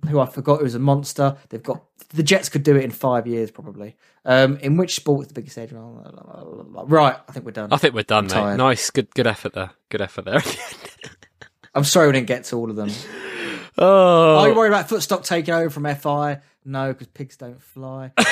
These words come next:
Speaker 1: Uh, if you could, if you could only have one nationality, there's more chance of, uh, me taking over from H S B C as a, as Panda private bank than there is of that. Uh, if you could have only one
Speaker 2: P P B.
Speaker 1: nationality in your port, English not allowed, what would it be, Fig?
Speaker 2: French?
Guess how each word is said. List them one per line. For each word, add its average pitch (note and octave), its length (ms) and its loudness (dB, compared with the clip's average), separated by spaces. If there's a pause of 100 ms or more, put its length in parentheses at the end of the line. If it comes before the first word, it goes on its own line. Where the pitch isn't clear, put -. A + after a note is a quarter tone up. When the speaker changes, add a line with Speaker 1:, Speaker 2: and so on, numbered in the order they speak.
(180)
Speaker 1:
Uh, C#3 260 0
if F3+ 160 -6
you G3+ 120 -2
could, F#3 260 -2 (220)
if G3 120 0
you F#3+ 80 -2
could F#3 80 2
only F#3+ 140 4
have E3+ 140 0
one E3 120 0
nationality, D3+ 520 -6
there's F3+ 260 -2
more B3+ 220 4
chance B2+ 760 -4 (120)
of, C3+ 440 2
uh, B2+ 240 4
me C#3 240 2
taking A#2+ 300 -4
over A2 340 -4 (220)
from C3 160 -4
H C3 220 0
S A2+ 120 -2
B A#2 200 -2
C A2+ 440 -2
as - 160 -12
a, A2 80 -10 (120)
as A2+ 100 -8
Panda B2 400 0
private A#2 400 0
bank C3 260 -4 (380)
than C#3 100 -2
there C3 120 2
is B2+ 100 -2
of B2 80 -8
that. D3+ 260 2 (220)
Uh, E3 260 6
if G3+ 200 2
you C4+ 80 4
could G#3+ 260 0 (180)
have F#3 120 2
only G#3 180 6
one F#3+ 140 6
Speaker 2:
P - 80 6
P E3+ 60 4
B. B2+ 80 2
Speaker 1:
nationality C#3 280 2
in B2 60 -2
your B2+ 140 -2
port, A#2 380 -8
English C3+ 240 -6
not - 120 -10
allowed, B2 280 0
what F3 100 6
would D#3+ 100 6
it C#3+ 80 0
be, C#3+ 100 4
Fig? G#2 220 -4 (480)
Speaker 2:
French? - 520 -2